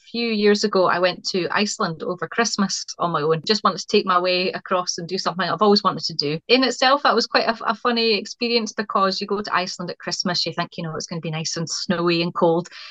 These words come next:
It was what they call a red Christmas in the fact that there was no snow, so you could see the soil. So they call it a red Christmas. Um, so there was no ice, nothing. But actually, that was quite good because it made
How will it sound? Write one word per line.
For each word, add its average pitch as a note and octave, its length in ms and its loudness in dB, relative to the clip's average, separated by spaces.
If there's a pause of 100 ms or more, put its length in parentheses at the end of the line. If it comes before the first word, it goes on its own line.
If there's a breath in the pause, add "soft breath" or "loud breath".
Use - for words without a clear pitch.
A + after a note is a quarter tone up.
(140 loud breath)
It F#3 160 4
was F#3 180 4
what G#3+ 200 4
they F#3+ 160 4
call F#3 280 2
a E3+ 60 0
red F#3 260 0
Christmas - 580 -2 (100)
in F3+ 80 -4
the F3 80 -8
fact D#3+ 260 2
that - 140 -4
there E3+ 80 -6
was E3+ 140 -4
no F#3+ 140 0
snow, A3 440 0
so - 180 -2
you F3 140 -6
could - 160 -6
see F#3+ 160 -2
the E3 80 0
soil. G3+ 400 2 (300 loud breath)
So F#3 140 -4
they F3+ 140 -2
call F3 280 2
it D3+ 100 -2
a D3 40 -2
red F#3 220 0
Christmas. A3+ 560 -2 (420 loud breath)
Um, G#3 360 8
so G#3 180 4
there G3+ 120 6
was F#3+ 140 4
no B3+ 200 8
ice, B3 520 0
nothing. A3 420 6
But A3 200 -4
actually, A3 540 6
that F3 140 4
was F3 120 -2
quite E3 240 0
good D#3+ 140 -6
because D#3+ 320 -6
it F3 80 -6
made E3 180 -4